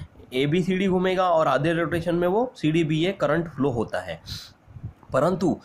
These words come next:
यदि एक कॉइल से ज़्यादा, दो, चार, तीन, उम, अ, दो, चार, दस या पन्द्रह कॉइल हमने यहाँ पे, अ,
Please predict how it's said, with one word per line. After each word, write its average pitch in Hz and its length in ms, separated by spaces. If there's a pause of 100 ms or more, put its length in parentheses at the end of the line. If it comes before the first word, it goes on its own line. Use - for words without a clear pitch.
(260)
यदि 185 380
एक 214 260
कॉइल 139 260
से 127 160
ज़्यादा, 104 460
दो, 127 400
चार, 127 420
तीन, 127 540 (260)
उम, 110 440 (380)
अ, 104 180
दो, 123 220
चार, 123 380
दस 120 320
या 123 80
पन्द्रह 117 320
कॉइल 117 300
हमने 113 260
यहाँ 110 200
पे, 117 100
अ, 110 60